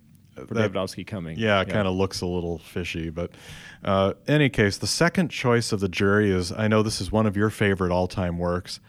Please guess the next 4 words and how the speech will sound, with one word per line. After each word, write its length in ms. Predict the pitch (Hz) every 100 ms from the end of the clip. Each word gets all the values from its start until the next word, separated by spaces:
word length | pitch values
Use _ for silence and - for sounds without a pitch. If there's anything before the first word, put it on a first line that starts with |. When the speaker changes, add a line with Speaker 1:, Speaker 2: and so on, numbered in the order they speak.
| - - - -
Speaker 2:
Exercises 880 | 147 - 147 - 151 143 131 135 113 -
en 240 | 127 131
route 560 | 110 107 131 92 - - _ _ - _ _ _ _ _ _ _
by 380 | - 101 104 107